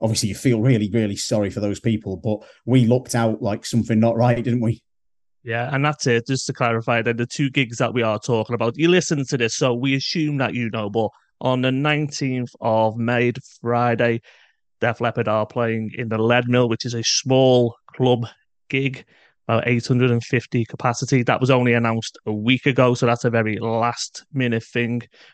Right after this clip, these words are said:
Speaker 2: It's very, very exciting in terms of it's a very different type of Def Leppard show it looks like it's gonna be, and we'll be able to talk about that in a minute. And then the original one, and I think still gonna be the main part of, of our chat today, is the Bramall Lane show on Monday, which is Sheffield United's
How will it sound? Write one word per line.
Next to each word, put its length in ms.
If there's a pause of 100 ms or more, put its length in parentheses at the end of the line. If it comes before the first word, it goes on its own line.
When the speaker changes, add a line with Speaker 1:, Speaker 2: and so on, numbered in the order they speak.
Speaker 2:
It's 140
very, 340
very 400
exciting 540
in 100
terms 320
of 160 (260)
it's 120
a 20
very 260 (160)
different 560
type 280
of 100
Def 240
Leppard 260
show 280
it 80
looks 200
like 140
it's 100
gonna 200
be, 240
and 120
we'll 140
be 80
able 120
to 140
talk 280
about 240
that 160 (400)
in 100
a 60
minute. 340 (340)
And 120
then 100
the 140
original 440
one, 200
and 120
I 60
think 220
still 240
gonna 120
be 120
the 100
main 340
part 500
of, 280 (400)
of 140
our 180
chat 340
today, 320
is 180
the 100
Bramall 420
Lane 320
show 300
on 100
Monday, 400
which 160
is 100
Sheffield 440
United's 720